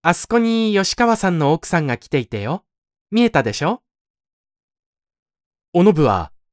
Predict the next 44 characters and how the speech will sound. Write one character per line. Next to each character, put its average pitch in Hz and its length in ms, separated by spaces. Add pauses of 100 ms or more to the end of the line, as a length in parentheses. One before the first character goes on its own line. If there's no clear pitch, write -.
(160)
少 - 220
し 165 160
驚 143 300
か 175 140
さ 180 100
れ 165 80
た 113 140
目 113 160
を 87 240 (280)
教 131 240
わ 196 100
っ - 80
た 185 120
通 196 200
り 139 100
の 117 120
見 135 220
当 147 240
へ 101 60
つ - 120
け 117 120
て、 80 280 (380)
そ - 220
こ 160 100
に 160 180
た 131 140
や 147 140
す - 100
く 135 260 (400)
吉 135 280
川 185 220
夫 127 120
人 123 240
ら 127 140
し 123 220
い - 20
人 - 240
の 127 100
姿 117 400
を 69 220 (120)
発 - 280
見 71 200
し - 120
た。 - 180